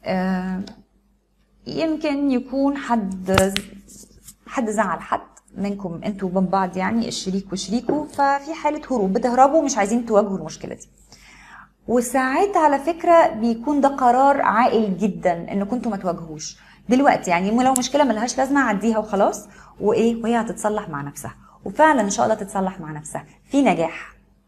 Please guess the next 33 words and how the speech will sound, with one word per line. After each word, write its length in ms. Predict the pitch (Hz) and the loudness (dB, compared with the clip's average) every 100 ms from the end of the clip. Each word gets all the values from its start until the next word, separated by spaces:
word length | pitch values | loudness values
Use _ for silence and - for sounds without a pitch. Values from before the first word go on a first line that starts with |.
| _ _ - | _ _ -8
يعني 380 | 220 226 170 175 - _ - | -2 -2 -2 -10 -18 _ -10
ان 60 | |
شاء 260 | 202 240 - | -2 0 2
الله 240 | 190 175 - | 0 -4 -8
الحاله 280 | 190 220 226 | 0 4 4
الماديه 440 | 196 - 202 220 233 - - | 6 6 6 4 4 2 0
ال-، 380 | 165 165 160 - | -4 -6 -8 -8
ال-، 160 | 170 160 | -8 -8
الثور، 540 | 156 - 202 190 208 - - | -8 -4 -4 -6 -12 -20 -18
برج 220 | 170 202 196 | -6 -4 -4
الثور 220 | 196 202 | -6 -4
عايزها، 420 | 180 226 240 254 - _ _ - - | -2 -4 -6 -12 -18 _ _ -20 -10
او 220 | - 170 - | -6 -4 -6
الحاله 280 | - 196 | -4 -2
الاجتماعيه 640 | 190 180 - 165 165 196 240 | -2 -4 -8 -6 -4 -2 -4
اللي 200 | - 170 | -6 -6
برج 220 | 180 185 | -6 -6
الثور 220 | - 196 | -8 -6
عايزها، 440 | 180 185 214 247 - - - _ - | -4 -4 -4 -8 -10 -20 -20 _ -12
شريكه 380 | - 196 208 180 | -4 -2 -2 -6
هيوصل 260 | 156 - | -2 -2
لها 180 | - - - - _ _ _ - | -4 -16 -20 -20 _ _ _ -18
ان 40 | 151 | -8
شاء 220 | 170 - | -4 -4
الله، 200 | 73 - - _ _ _ _ _ _ _ _ _ - | -6 -14 -20 _ _ _ _ _ _ _ _ _ -4
او 80 | 185 | 4
هو 260 | 233 247 | 6 8
هيوصل 360 | 220 160 - 156 | 6 2 -4 -6
لها. 180 | 151 - - - - - - - | -8 -10 -20 -20 -20 -20 -20 -2
ففي 440 | - - - 220 | 0 -2 -6 -8
حاله 380 | 247 220 240 233 | -2 0 0 0
نجاح، 400 | 180 160 151 - - _ | -4 -4 -6 -10 -16 _
رضا، 360 | 196 196 151 | 0 0 -2